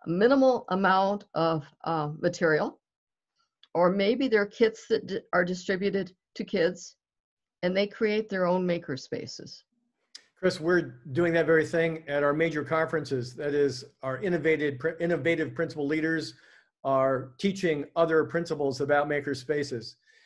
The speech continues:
Speaker 2: And I would encourage you to encourage families to have a family meeting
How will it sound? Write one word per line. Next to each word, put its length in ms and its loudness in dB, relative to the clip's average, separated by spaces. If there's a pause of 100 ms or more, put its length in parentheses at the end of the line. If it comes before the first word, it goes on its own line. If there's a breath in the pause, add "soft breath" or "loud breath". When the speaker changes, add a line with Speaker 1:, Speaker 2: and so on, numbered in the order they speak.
(160 soft breath)
Speaker 2:
And 120 2
I 40 8
would 100 4
encourage 600 2
you 500 -2 (140)
to 560 -2 (280)
encourage 460 0
families 560 -2
to 100 -2
have 260 2
a 100 2
family 440 -2
meeting 480 -2